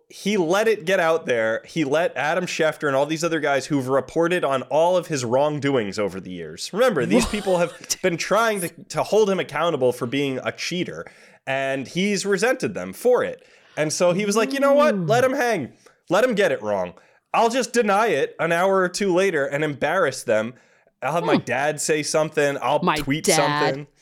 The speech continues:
Speaker 1: Yeah.
Speaker 2: What grown-ass person has their dad say stuff?
Speaker 1: <laughs> Exactly.
Speaker 2: Like, that's just, that's weird to me. I know people like that, and it makes, it creeps me out. But that being said, so you think that all of this was an elaborate, years-long plot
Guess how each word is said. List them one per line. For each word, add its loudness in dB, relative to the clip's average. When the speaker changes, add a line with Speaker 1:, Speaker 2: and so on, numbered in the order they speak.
Speaker 1:
Yeah. 0
Speaker 2:
What 4
grown-ass 4
person 2
has 2
their -2
dad 2
say 2
stuff? -2
Speaker 1:
<laughs> -4
Exactly. 0
Speaker 2:
Like, 0
that's 0
just, 0
that's 2
weird 2
to -10
me. 2
I 0
know 0
people 0
like 2
that, 2
and 0
it 0
makes, -2
it -6
creeps -4
me 2
out. -2
But 2
that 2
being 2
said, 2
so 2
you 6
think -2
that 4
all 4
of 0
this 0
was 4
an 6
elaborate, 2
years-long 4
plot 2